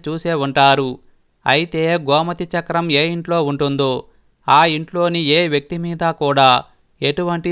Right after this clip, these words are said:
శత్రువుల యొక్క హాని అనేది ఉండదు, లేదా వారికి శత్రువులు అనేవారే ఉండరు. కాబట్టి ఏడాది మొదటి రోజున గోమతి చక్రాన్ని తీసుకువచ్చి దాన్ని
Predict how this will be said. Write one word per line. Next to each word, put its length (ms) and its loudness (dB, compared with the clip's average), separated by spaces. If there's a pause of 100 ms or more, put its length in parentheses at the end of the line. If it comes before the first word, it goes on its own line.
శత్రువుల 540 -4
యొక్క 220 -4 (100)
హాని 320 2 (120)
అనేది 380 -2
ఉండదు, 400 0 (500)
లేదా 360 0 (240)
వారికి 440 2 (200)
శత్రువులు 480 -2 (140)
అనేవారే 520 -2 (100)
ఉండరు. 360 2 (380)
కాబట్టి 540 2 (320)
ఏడాది 340 0 (100)
మొదటి 340 -2
రోజున 320 -4 (340)
గోమతి 380 0 (100)
చక్రాన్ని 520 0
తీసుకువచ్చి 680 0 (520)
దాన్ని 440 4